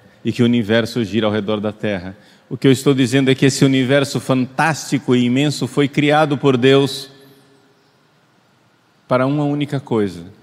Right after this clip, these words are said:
que nos movimentos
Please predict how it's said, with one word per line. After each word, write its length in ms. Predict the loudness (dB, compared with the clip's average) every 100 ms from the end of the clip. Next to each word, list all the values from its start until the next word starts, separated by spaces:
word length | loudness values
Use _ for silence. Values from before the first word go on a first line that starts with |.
| _ _ _ _ _ _ _ _ _ _ -4
que 80 | 0
nos 240 | 0 2
movimentos 1500 | 2 2 4 2 2 2 -2 -4 -6 -6 -10 -12 -14 -18 -20